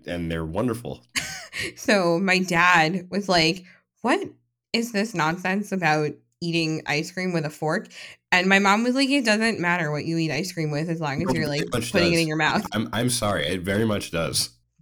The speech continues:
Speaker 2: But it's a spoon. It's a spoon. I think she was mostly just joking. It's definitely a spoon. We all agree in this house it is a spoon.
Speaker 1: Well, I didn't, see, the thing is, I didn't wanna out her. 'Cause I, 'cause I know that people, like,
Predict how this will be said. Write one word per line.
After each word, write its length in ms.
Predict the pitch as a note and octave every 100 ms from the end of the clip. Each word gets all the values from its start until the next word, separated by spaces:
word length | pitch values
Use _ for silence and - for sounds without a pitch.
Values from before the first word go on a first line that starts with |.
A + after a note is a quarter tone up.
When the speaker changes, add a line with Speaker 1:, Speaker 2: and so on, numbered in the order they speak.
| _
Speaker 2:
But 80 | C4+
it's 100 | D4+
a 60 | D#4
spoon. 400 | - F#3+ E3 D3 - - - _ _ -
It's 140 | B3+
a 40 | B3+
spoon. 180 | D#3+ B2
I 120 | C#4
think 140 | E4+
she 140 | - D4+
was 120 | A3+
mostly 260 | F#3 F3+ E3+
just 220 | E3 F3
joking. 320 | C3+ D2+ B2
It's 220 | - A#3+
definitely 360 | D4 C4+ A#3 F3+
a 40 |
spoon. 320 | F3+ D#3 C#3
We 140 | E3+ A3+
all 200 | C4 D#4
agree 360 | C#4+ A#3 G#3+ G#3+
in 140 | F#3
this 160 | F3+ F3+
house 320 | D3+ D3+ -
it 60 | D#3+
is 120 | D3
a 60 | D3
spoon. 480 | - - - F3+ - _ _ _
Speaker 1:
Well, 260 | C3 C3 A#2+
I 100 | C#3+
didn't, 240 | F3 F3 -
see, 180 | C#3+
the 60 | A#2
thing 180 | A#2+ C#3
is, 120 | A#2+ G2
I 100 | A#2+
didn't 160 | C#3
wanna 240 | A2 F#2+ D#2+
out 220 | E2+ -
her. 260 | - - - _ _ _ _
'Cause 180 | A2 G2+
I, 220 | G#2+ B2
'cause 280 | A#2+ G#2+ G#2 G2+
I 160 | G#2
know 200 | B2 B2
that 120 | G#2+
people, 300 | A#2 - F2
like, 320 | E2 D#2 -